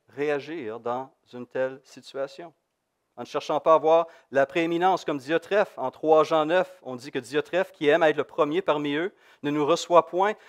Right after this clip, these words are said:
C'est pourquoi, si je vais, je rappellerai les actes qu'il commet en tenant contre nous de méchants propos. Non content de cela, il ne reçoit pas les frères,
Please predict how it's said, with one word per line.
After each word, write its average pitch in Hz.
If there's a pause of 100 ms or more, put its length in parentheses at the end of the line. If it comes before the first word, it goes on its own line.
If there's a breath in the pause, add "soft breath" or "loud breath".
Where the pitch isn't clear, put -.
C'est -
pourquoi, 170
si 175
je 151
vais, 165
je 143
rappellerai 165
les 143
actes 165
qu'il 143
commet 151 (240 soft breath)
en 120
tenant 151
contre 151
nous 151
de 123
méchants 156
propos. 185 (500)
Non 170
content 208
de 185
cela, 214
il 180
ne 151
reçoit 208
pas 240
les 175
frères, 165